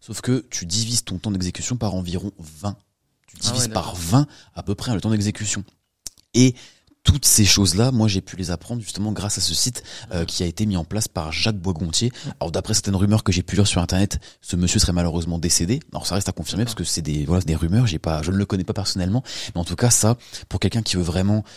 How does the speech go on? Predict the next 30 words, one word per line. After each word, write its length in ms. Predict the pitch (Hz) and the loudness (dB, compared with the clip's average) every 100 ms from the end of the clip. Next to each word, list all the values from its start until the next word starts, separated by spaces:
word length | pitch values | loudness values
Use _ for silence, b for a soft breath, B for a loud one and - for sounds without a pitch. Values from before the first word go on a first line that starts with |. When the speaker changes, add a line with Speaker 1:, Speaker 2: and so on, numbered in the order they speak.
| B B | B B
Speaker 1:
se 560 | - - 90 82 80 78 67 62 50 | -6 -4 -2 -2 -2 -4 -8 -10 -8
mettre 400 | 92 92 104 - | -2 0 0 0
l'accent 320 | 95 113 - | -2 0 0
sur 160 | 117 98 | 0 0
le 60 | 87 | 0
V 100 | 85 | 0
B 100 | 87 | 2
A 140 | 92 92 - | 2 0 -4
et 100 | 80 | -4
sur 200 | - 82 | -2 -2
les 100 | 78 | -2
meilleures 560 | 101 127 139 127 123 | -2 2 2 2 0
techniques 540 | - - - 113 101 - | -2 -6 0 2 2 -2
à 100 | 92 | -2
utiliser 340 | 90 - 98 | 0 0 2
en 40 | 95 | 2
V 120 | 87 | 2
B 80 | 90 | 2
A 60 | 95 | -2
pour 160 | - | -2
être 100 | - - | -4 -6
rapide, 420 | - 208 - 208 | -2 0 2 0
robuste 440 | - 160 180 98 - | -2 0 0 0 -2
et 80 | 90 | -4
efficace, 420 | 82 - - 123 - B B | -2 -2 2 2 0 B B
c'est 140 | - | -4
vraiment 320 | 90 87 101 - | -2 -2 -2 -4
une 200 | 98 90 87 | -8 -10 -14
mine 380 | 95 107 123 | -12 -2 2
d'informations 520 | 107 101 95 90 - | 2 0 0 0 0